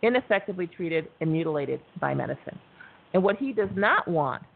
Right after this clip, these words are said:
on Facebook is a flood of these stories. Because if we realize that fewer than three percent of people who receive medical care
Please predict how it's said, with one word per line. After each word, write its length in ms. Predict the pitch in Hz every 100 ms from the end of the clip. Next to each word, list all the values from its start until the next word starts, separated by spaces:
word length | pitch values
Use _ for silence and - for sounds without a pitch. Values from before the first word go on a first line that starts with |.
| -
on 200 | 151 139 -
Facebook 460 | 127 - _ - - _ _ _ _ _ _ _ _ _ _ -
is 260 | 190 180 165 - _ -
a 80 | 180 - -
flood 520 | 220 247 208 127 143 _ -
of 300 | 165 165 160 165 -
these 320 | 165 170 160 160 - -
stories. 380 | 175 151 78 - - _ _ _ _ _ _ -
Because 220 | 175 185
if 100 | 185 180
we 460 | 214 285 285 302 - _ _ _ _ -
realize 640 | 185 294 277 131 64 - 165 - _ _ _ 185
that 220 | 240 165 -
fewer 180 | 294 277
than 160 | 196 - -
three 160 | 285
percent 320 | 339 349 311 247
of 100 | -
people 340 | 294 - 156
who 100 | 196
receive 520 | 185 190 - 247 254
medical 320 | 202 190 190 185
care 460 | - 277 151 139